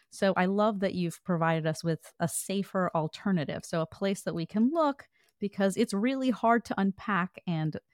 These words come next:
figure out, well, what does fragrance mean? And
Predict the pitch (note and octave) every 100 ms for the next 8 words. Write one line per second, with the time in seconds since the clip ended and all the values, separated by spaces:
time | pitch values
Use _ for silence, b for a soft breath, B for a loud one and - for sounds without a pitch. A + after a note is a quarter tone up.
0 | _ _ _ - A3+ G3+ G#3 F3+ D3 -
1 | - E3+ D#3+ F#3+ A#3+ A#3 - A3 G#3+ G#3
2 | G3+ A3+ B3+ F#3 D3 C#3+ - D#3 D3+ D3+
3 | D3+ D3